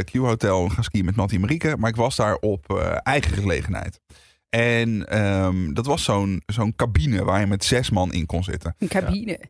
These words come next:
Speaker 1: En om die berg op te komen, eh, is die eerste run naar een, een, een, een, zeg maar een eerste plek waarvan je vanaf kan skiën, is vrij lang. Het is namelijk niet zo dat je bij iedere berg meteen van onderaf aan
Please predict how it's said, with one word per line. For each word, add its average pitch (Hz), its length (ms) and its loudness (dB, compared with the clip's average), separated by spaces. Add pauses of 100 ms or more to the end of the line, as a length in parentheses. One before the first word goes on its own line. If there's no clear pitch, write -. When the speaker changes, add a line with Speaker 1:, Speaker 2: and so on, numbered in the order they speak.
Speaker 1:
En 120 520 2
om 127 300 2
die 113 120 0
berg 175 340 2
op - 180 -2
te 120 80 -2
komen, 107 540 -2 (280)
eh, 113 220 0
is 139 220 -4
die 117 180 -6
eerste 165 540 0
run 214 320 2 (800)
naar 127 360 2
een, 104 300 0
een, 101 300 0
een, 101 280 0
een, 101 240 -2
zeg 107 140 -8
maar 107 120 -2
een 98 100 -2
eerste 139 360 0
plek 127 260 -2
waarvan 107 320 0
je 101 100 0
vanaf 120 240 -2
kan 123 160 0
skiën, 107 540 2
is 110 280 0
vrij 131 340 2
lang. 104 540 0 (100)
Het - 120 -10
is 110 60 -6
namelijk 113 280 2
niet 120 160 2
zo 104 200 2
dat 110 160 0
je 110 60 -2
bij 107 180 0
iedere 117 300 2
berg 113 520 0 (180)
meteen 117 640 0
van 110 240 -2
onderaf 120 440 2
aan 120 400 2